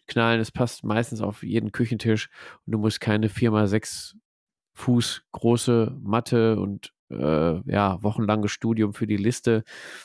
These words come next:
äh, irgendwie, äh, alle-, alles vorbereiten, um dann, äh, fünf Stunden lang zu spielen und am Ende sind alle frustriert,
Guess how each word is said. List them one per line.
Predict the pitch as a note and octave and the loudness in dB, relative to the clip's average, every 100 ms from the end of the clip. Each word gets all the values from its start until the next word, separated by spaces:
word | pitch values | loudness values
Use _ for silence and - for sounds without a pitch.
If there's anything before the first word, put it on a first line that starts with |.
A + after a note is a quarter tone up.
| - _ _ _ | -20 _ _ _
äh, | G#2+ G2 | -6 -4
irgendwie, | E2+ G2 G2+ G2 F#2+ G2 F#2+ - _ - | -2 0 -2 -4 -6 -6 -6 -10 _ -14
äh, | G#2 | -10
alle-, | F#2+ - E2 - | -8 -6 -8 -6
alles | F2 G#2 | -4 -4
vorbereiten, | - G#2+ G#2 G2+ G2+ G2+ G2+ | -2 0 2 2 2 2 0
um | F#2+ G2 | -4 2
dann, | G2+ G2+ G2+ | 2 2 2
äh, | D#2+ G2 G2+ | 2 2 2
fünf | - C3 B2 | 0 -2 -2
Stunden | - B2 A2 | -2 -2 0
lang | A2+ A#2 | -2 -2
zu | B2+ | -4
spielen | - - A#2 A#2 | -4 0 2 2
und | G2+ | 2
am | |
Ende | G#2+ A2+ | 2 2
sind | G#2+ | 2
alle | F#2+ G#2+ | 2 0
frustriert, | - A2 - - A2+ B2+ - | 0 -6 -6 0 2 2 0